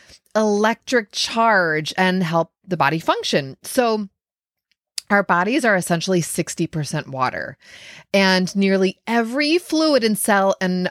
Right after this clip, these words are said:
our body contains electrolytes. So electrolytes include calcium, magnesium, potassium,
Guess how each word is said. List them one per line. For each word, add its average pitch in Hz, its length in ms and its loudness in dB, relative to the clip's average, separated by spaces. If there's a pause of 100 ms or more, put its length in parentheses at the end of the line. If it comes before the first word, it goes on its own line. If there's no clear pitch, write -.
our 180 160 0
body 440 300 2
contains 180 580 -2
electrolytes. 311 720 -4 (300)
So 240 560 0
electrolytes 233 580 0
include 180 400 -2
calcium, 240 640 -2 (1300)
magnesium, 185 920 2 (1080)
potassium, 196 1040 -2